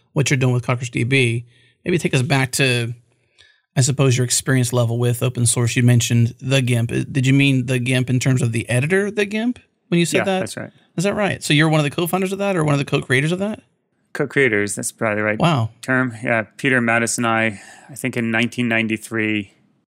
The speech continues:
Speaker 2: we had really become converts to Unix and free software and open source. And, uh, had,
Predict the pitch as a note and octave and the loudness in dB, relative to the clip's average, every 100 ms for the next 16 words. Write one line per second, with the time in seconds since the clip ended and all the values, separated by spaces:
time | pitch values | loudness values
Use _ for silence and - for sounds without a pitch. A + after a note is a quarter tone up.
0 | _ _ _ _ _ _ _ - B2 B2 | _ _ _ _ _ _ _ -2 0 2
1 | A#2 A2+ F#2 A2 D3 D3+ A#2+ G#2+ _ - | 0 -2 -4 0 2 4 2 0 _ -10
2 | - A#2+ - C3 B2+ A#2 A2+ - - - | -4 -4 0 0 2 2 0 -2 -6 -6
3 | - - A2 G#2 G2+ A2+ B2 A2+ - - | -10 -6 -2 -2 0 2 2 0 -4 -6
4 | A2 - A#2+ - A#2 A2 - G#2+ G2+ G2 | -6 -2 0 2 2 2 0 -2 -2 -4
5 | G2 C3 G#2 A2 - A2 G#2 - - _ | -8 -6 -4 -4 -2 0 -2 -4 -10 _
6 | - A2+ G2+ G2+ - _ - - - _ | -8 -4 -4 -6 -10 _ -20 -20 -20 _
7 | - - G2 - - _ _ _ _ _ | -18 -12 -10 -12 -16 _ _ _ _ _
8 | _ _ _ - A#2 A2+ | _ _ _ -8 -8 -6